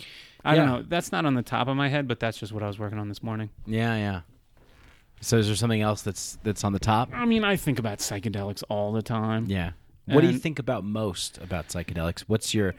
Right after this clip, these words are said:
Speaker 1: Mushrooms.
Speaker 2: vexing questions?
Speaker 1: Mushrooms in Denver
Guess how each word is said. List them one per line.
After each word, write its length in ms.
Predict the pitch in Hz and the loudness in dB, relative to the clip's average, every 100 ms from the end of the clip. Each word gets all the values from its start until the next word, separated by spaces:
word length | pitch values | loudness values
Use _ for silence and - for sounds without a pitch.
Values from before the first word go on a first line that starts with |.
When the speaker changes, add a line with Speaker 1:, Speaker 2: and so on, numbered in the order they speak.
| - | 0
Speaker 1:
Mushrooms. 560 | 160 165 160 123 165 165 | 4 4 4 4 6 6
Speaker 2:
vexing 240 | 156 151 | 6 2
questions? 760 | 139 104 90 - 95 76 76 92 | 0 -2 -2 -4 -4 -6 -8 -2
Speaker 1:
Mushrooms 720 | 160 175 208 - 202 196 180 | 2 4 2 0 0 2 0
in 320 | 170 147 147 127 | 2 2 2 2
Denver 720 | 135 143 139 131 131 127 | 2 4 2 2 2 0